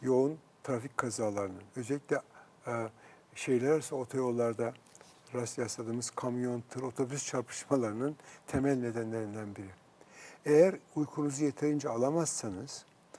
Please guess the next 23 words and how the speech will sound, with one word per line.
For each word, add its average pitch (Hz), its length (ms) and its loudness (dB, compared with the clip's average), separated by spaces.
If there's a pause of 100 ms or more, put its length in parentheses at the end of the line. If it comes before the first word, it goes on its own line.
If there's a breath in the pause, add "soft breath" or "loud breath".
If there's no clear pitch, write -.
(220 loud breath)
eğer 139 260 4 (220)
gece 139 360 2 (260)
vücudunuzun 127 640 -2
mutlaka 147 560 2
ihtiyaç 120 420 -4
duyduğu 123 240 -4
o 131 220 0 (180 loud breath)
sekiz - 420 -4
saatlik 120 600 0
uykuyu, 110 440 -4 (280 loud breath)
en 143 140 6
azı 131 260 2
altı, 117 280 0
en 127 120 0
çoğu 120 320 -2
dokuz - 280 -6
ama 120 200 0
ideali 135 380 4
sekiz, - 500 -6
yedi 117 200 -2
buçuk, - 200 -14
sekiz, - 440 -10 (540 loud breath)
yeterince 143 640 2